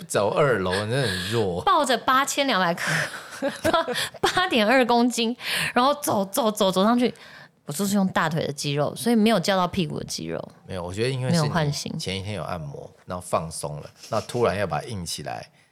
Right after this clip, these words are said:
Speaker 1: 这样一瞬间的那个，所以才会变这样，
Speaker 2: <laughs>
Speaker 1: 真的。
Speaker 2: 对，所以这就是我今天，哦，我今天就是，反正因为我前一天晚上我就稍微看一下天气，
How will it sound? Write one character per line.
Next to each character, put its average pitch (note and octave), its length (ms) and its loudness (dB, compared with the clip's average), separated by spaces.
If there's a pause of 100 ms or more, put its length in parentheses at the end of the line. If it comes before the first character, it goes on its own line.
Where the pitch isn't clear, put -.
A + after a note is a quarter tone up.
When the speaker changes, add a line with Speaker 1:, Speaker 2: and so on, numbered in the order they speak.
(160)
Speaker 1:
这 A#2 120 -2
样 A2 80 -4
一 - 20 -6
瞬 G2 300 -4
间 F2 180 -6
的 E2 80 -6
那 D#2+ 160 -8
个， - 140 -16 (240)
所 - 180 -2
以 - 40 -2
才 - 200 -2
会 G2+ 100 0 (120)
变 F2 120 -2 (140)
这 D#2+ 80 -8
样， D2+ 160 -10
Speaker 2:
<laughs> - 80 -12
Speaker 1:
真 A2+ 240 0
的。 E2+ 160 -2 (500)
Speaker 2:
对， B2 360 -2
所 E3 180 0
以 D3+ 320 2
这 F3+ 160 -4
就 E3 160 -2
是 D#3+ 160 -2
我 C#3+ 100 -2
今 D3+ 160 -2
天， D#3 340 -2 (160)
哦， E3+ 120 2
我 F3 80 4
今 F#3+ 140 2
天 A#3 200 0
就 A#3 160 4
是， G#3+ 120 2
反 F#3+ 180 2
正 D#4 180 4 (280)
因 D#4+ 120 2
为 D#4+ 80 8
我 F#3 60 6
前 F3+ 340 2
一 A3 60 8
天 A3+ 140 8
晚 E3+ 180 2
上 F3 140 2
我 D3+ 40 2
就 E3+ 280 2
稍 F#3 160 0
微 F3 120 6
看 E3+ 220 2
一 - 20 2
下 D#3+ 120 2
天 D3 280 0
气， - 380 -4